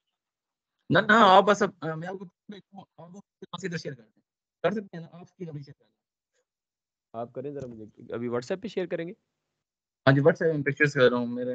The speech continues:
Speaker 2: हाँ,
Speaker 1: इंटरनेट
Speaker 2: करते
Speaker 1: सही
Speaker 2: जाएं, करते हैं, picture share करते जाएं, हर स्लाइड की और उसको बस explain करते जाते हैं साथ साथ।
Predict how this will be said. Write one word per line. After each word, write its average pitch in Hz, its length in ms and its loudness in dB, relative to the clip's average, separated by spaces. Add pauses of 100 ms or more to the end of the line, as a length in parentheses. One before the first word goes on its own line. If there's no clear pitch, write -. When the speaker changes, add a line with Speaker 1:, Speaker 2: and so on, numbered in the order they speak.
Speaker 2:
हाँ, 127 120 -8
Speaker 1:
इंटरनेट 123 40 -4
Speaker 2:
करते 123 300 -2
Speaker 1:
सही - 0 -
Speaker 2:
जाएं, 104 160 -2
करते 107 240 -6
हैं, 107 100 -8
picture 120 240 -6
share 131 220 -2
करते 117 220 -6
जाएं, 147 140 -6 (680)
हर 120 120 -4
स्लाइड 117 320 -2
की 120 160 -4
और 107 140 -2
उसको 104 240 -8
बस 101 200 -8
explain - 360 -10
करते 92 240 -12
जाते 80 220 -10
हैं 85 60 -14
साथ - 160 -16
साथ। - 260 -20